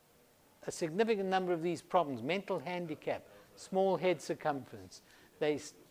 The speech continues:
they suckle poorly when they're born, they have difficulty in sucking. They,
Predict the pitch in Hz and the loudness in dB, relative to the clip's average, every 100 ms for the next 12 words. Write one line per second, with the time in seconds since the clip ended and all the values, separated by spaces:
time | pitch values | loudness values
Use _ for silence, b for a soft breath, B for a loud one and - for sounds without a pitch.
0 | _ 175 147 - - 214 190 151 - 160 | _ 0 0 0 2 2 2 0 2 4
1 | 139 123 123 139 139 131 123 127 185 180 | 4 2 0 4 4 2 0 4 6 8
2 | 139 127 127 120 123 123 175 180 170 151 | 6 4 2 0 -2 2 2 4 2 0
3 | 151 131 - 165 - 104 - B B B | -4 -4 -4 -4 -4 -16 -18 B B B
4 | - 143 | -4 -2